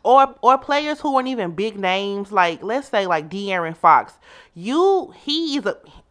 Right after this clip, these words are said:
so, let's add him to the dummy list, too. Because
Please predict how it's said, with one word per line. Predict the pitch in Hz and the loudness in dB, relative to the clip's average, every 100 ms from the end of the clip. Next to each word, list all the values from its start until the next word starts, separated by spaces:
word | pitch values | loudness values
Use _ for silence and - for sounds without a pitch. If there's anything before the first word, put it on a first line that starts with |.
| _ _ _ _ _ _ | _ _ _ _ _ _
so, | - 185 160 151 - _ - | -2 0 0 -4 -14 _ -8
let's | 180 277 - | -6 -6 -6
add | 180 190 | -4 -4
him | 196 | -8
to | 185 | -10
the | 160 | -8
dummy | 165 160 147 | -4 -4 -6
list, | 143 143 | -10 -12
too. | - 127 151 _ - _ _ | -14 -14 -16 _ -20 _ _
Because | 180 180 214 175 160 165 | -12 -4 -2 -2 -4 -8